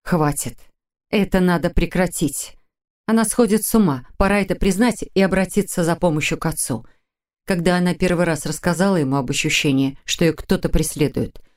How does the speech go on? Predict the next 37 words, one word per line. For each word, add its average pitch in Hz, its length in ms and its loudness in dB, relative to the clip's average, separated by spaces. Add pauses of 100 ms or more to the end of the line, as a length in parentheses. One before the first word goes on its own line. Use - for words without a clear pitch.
(160)
он 165 100 2
сразу 165 320 0
забеспокоился, 170 880 0 (180)
словно 170 340 0
к 170 100 -6
этому 175 320 2
были 156 180 2
какие-то 160 480 -2
предпосылки. - 800 0 (640)
Тогда 190 320 0
Катя 196 300 0
решила 165 400 2
больше 151 340 0
ничего 151 340 0
не 151 120 2
говорить, 143 540 -2 (240)
не 208 80 2
беспокоить 185 600 2
зря, 135 240 0 (340)
ведь 156 120 -2
она 170 180 2
сама 220 280 4
не 160 100 4
знала 151 300 0
наверняка, 156 600 0
так 233 220 0
это 143 340 -2
или 202 200 6
нет. 160 360 0 (680)
И 170 60 -2
еще 180 360 0
боялась, 170 600 0
что - 400 -2
он 175 160 2
сочтет 151 540 -2
ее 139 120 2
сумасшедшей. 135 840 -4